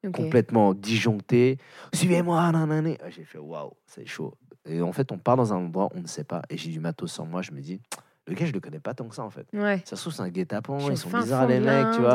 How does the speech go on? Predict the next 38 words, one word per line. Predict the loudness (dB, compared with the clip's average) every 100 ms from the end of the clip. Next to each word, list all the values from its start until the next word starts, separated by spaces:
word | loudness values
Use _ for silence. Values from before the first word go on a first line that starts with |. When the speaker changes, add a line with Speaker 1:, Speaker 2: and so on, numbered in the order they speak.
| 6
Speaker 1:
euh, | 2 2
ouais. | 0 0 -4 -16 -20 _ 2
Speaker 2:
Ouais, | 6 8
il | 8
donne | 8
l'adresse | 6 4 2 4
au | 2
chauffeur. | 4 2 4 4
Le |
chauffeur, | 4 2 2 2
il | 4
va. | 2 0 -4 _ _ _
Et | -6
lui, | -4 -2 -2 -4
en | -8
fait, | -10 -8
on, | -10 -10 -12 -12
on, | -12 -12 -12
on |
le | -6
voit | -6
plus | -4 -8 -8 _ _
derrière | -14 -8 -6
nous, | -4 -4
en |
fait. | -4 -10 -12 _
On | -6
le |
voit | 0 2
plus, | 6 6 8
euh, | 6 4
après | 0 -2 -2
une | -2 -2
heure | 0
de | 2
route, | 0
tu | -4
vois. | -12